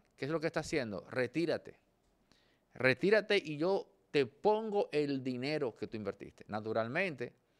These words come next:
si yo invertí cinco millones, yo puedo decir que invertí diez. Puedo decir que invertí diez y me gano cinco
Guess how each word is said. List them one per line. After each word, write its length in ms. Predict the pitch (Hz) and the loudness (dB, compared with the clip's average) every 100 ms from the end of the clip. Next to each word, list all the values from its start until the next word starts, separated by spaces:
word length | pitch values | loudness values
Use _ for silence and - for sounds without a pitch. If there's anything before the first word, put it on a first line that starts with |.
| _ _ _ | _ _ _
si 180 | - 123 | -4 0
yo 80 | |
invertí 320 | 143 143 135 131 | 2 0 -2 -6
cinco 260 | 139 131 | -6 -4
millones, 720 | 135 131 175 156 131 - - _ _ _ _ _ _ - 95 | -4 2 4 4 -2 -12 -18 _ _ _ _ _ _ -20 0
yo 420 | 123 160 165 139 - | 6 8 8 4 -4
puedo 320 | 156 165 175 170 | 2 4 4 4
decir 260 | 151 151 | 2 0
que 60 | 143 | 0
invertí 300 | 131 113 117 | -2 -2 -2
diez. 360 | 127 165 - - _ _ _ _ _ - - - - - - - _ - - - - _ - | -2 -4 -8 -20 _ _ _ _ _ -18 -16 -18 -20 -20 -20 -20 _ -20 -20 -20 -20 _ -18
Puedo 320 | - 190 240 240 | 6 10 10 10
decir 360 | 202 - 233 | 6 2 2
que 80 | 220 | 2
invertí 360 | 214 190 151 226 | 2 2 2 2
diez 600 | 220 254 - - - - - - - - - - - _ _ _ _ - | 6 6 4 -6 -10 -12 -18 -20 -20 -20 -20 -20 -20 _ _ _ _ -8
y 80 | 147 | 0
me 100 | 165 | 4
gano 240 | 214 240 | 4 2
cinco 400 | - 92 87 95 | -4 -10 -12 -14